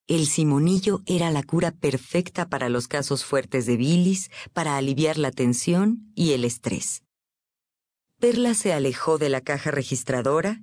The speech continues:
y caminó hacia los paquetes de hierbas que colgaban de ganchos a lo largo de la pared izquierda de la botánica.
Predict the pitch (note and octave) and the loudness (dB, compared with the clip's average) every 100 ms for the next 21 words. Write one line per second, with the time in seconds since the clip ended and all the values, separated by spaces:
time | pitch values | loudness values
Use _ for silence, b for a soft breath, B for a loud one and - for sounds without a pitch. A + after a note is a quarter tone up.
0 | - F#3 F3+ D#3+ D#3 D#3 D#3 D#3+ D3+ D3 | -4 -4 -2 0 2 2 2 0 -2 -2
1 | B2+ B2 C3 C#3+ C#3 C#3 B2+ A#2+ C3+ C3 | -2 -4 -6 -4 -2 0 0 0 0 0
2 | C3 - C#3+ D3 C3 C3+ C3+ C3+ B2+ B2 | -4 -4 -4 0 0 0 0 0 0 0
3 | C#3 C#3+ C#3+ D3 - - D3 C3+ C#3 C#3 | 0 -2 -2 -2 -4 -2 0 2 0 0
4 | C#3 C#3 B2 A2+ A2+ B2 B2+ B2+ - C#3+ | 0 0 0 -2 -2 -2 0 -2 -4 -2
5 | B2 A#2+ A#2 A#2 A#2 A#2+ - A2+ G#2 G#2 | -2 -2 -2 0 -2 -4 -4 -2 -2 -4
6 | - | -12